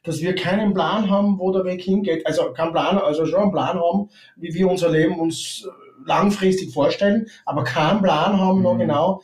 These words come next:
Speaker 1: wie wir dorthin kommen. Ob's jetzt finanziell ist, ob's im Business ist, ob's, äh, anderen, ähm, Skills, Themen
Speaker 2: Mhm.
Speaker 1: sind. Aber wir haben gewusst, wir möchten das ändern. Ich muss da was ändern, weil ich da nicht hinschaue, immer ständig wegschaue,
Speaker 2: Ja.
Speaker 1: weil es unangenehm ist.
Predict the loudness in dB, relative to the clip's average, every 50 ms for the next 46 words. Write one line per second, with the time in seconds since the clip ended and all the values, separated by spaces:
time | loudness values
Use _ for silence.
0 | _ _ -6 -2 2 2 2 4 2 2 2 2 2 0 2 0 0 2 2 2
1 | 0 -2 -2 -4 -4 -4 -2 -2 -2 0 0 0 0 2 2 0 0 -2 -4 -6
2 | -4 -4 -4 -2 -2 -2 0 -2 -2 0 0 0 -2 -2 -6 -12 -18 -20 -20 -6
3 | -2 0 0 0 -2 -2 0 2 2 2 2 0 -4 -8 -4 -2 0 2 4 4
4 | 4 4 4 2 0 0 0 -2 -2 -4 -4 -2 0 0 0 0 -2 -4 -2 -2
5 | 0 2 2 2 4 2 2 2 2 2 0 -2 -4 -12 -20 -20 -20 -10 _ -2
6 | 0 2 4 4 4 2 2 2 2 2 0 0 0 0 0 0 2 2 2 0
7 | 0 -2 -6 -6 -6 -6 -6 -4 -2 -2 0 0 0 0 0 2 2 2 4 4
8 | 2 2 0 -2 -4 -2 -2 -2 -2 -2 -2 -2 0 0 0 0 0 2 2 0
9 | 0 0 0 0 0 0 -2 -4 -2 0 2 2 2 0 0 0 0 0 0 0
10 | -2 -2 -2 -2 0 2 2 2 2 2 -2 -6 -6 -2 0 0 0 0 0 2
11 | 2 2 4 2 2 0 2 2 2 2 2 2 2 0 0 -2 -8 -14